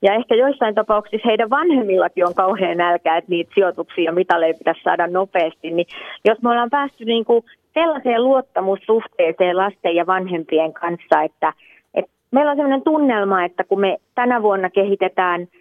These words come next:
meidän lajissa jotain tiettyä fysi-, fyysistä ominaisuutta ja ja ensi kuussa panostetaan keskittymiseen ja seuraavassa kuukaudessa panostetaan tässä harjoittelussa johonkin kolmanteen asiaan ja oikeasti mietitään, että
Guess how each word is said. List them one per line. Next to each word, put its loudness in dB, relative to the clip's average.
meidän 2
lajissa 0
jotain 0
tiettyä 0
fysi-, -2
fyysistä 0
ominaisuutta 0
ja 0
ja -2
ensi -2
kuussa 0
panostetaan -2
keskittymiseen 0
ja 0
seuraavassa 0
kuukaudessa -2
panostetaan -2
tässä -4
harjoittelussa -2
johonkin -4
kolmanteen 0
asiaan 0
ja 0
oikeasti 0
mietitään, 0
että -4